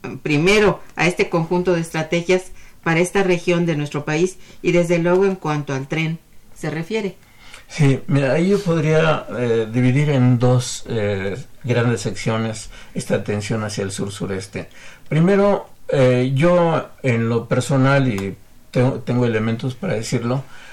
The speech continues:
Speaker 2: la península de Yucatán no debería de considerarse como sur sureste. Es una región totalmente diferente, tanto en
Speaker 1: Diferente,
Speaker 2: términos
Speaker 1: sí.
Speaker 2: históricos,
Speaker 1: Ujú.
Speaker 2: culturales y, y de, y de fisiografía.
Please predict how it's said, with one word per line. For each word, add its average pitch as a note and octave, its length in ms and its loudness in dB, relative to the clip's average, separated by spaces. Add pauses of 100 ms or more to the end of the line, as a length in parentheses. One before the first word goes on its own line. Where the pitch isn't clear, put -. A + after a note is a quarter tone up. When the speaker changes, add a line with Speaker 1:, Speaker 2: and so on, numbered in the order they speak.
(140)
Speaker 2:
la B2+ 160 0
península D3+ 420 2
de A2+ 120 0
Yucatán B2 580 -2
no C3 160 2
debería A#2 260 2
de A#2 140 0
considerarse G#2+ 680 -4
como G2 240 -8
sur A#2 220 -6
sureste. - 480 -10 (520)
Es C3+ 140 -2
una C#3 220 2
región A#2+ 580 -2 (100)
totalmente A2+ 960 -4
diferente, A2 640 -4
tanto - 340 -4
en - 60 -2
Speaker 1:
Diferente, D3 260 0
Speaker 2:
términos A2+ 240 0
Speaker 1:
sí. - 80 -6
Speaker 2:
históricos, B2 800 -2 (340)
Speaker 1:
Ujú. E3 100 -2
Speaker 2:
culturales A#2 840 0 (360)
y, G3 880 -2 (160)
y A2 140 -4
de, G2 720 -4 (800)
y B2 120 -2
de G#2 200 -4
fisiografía. G2 800 -6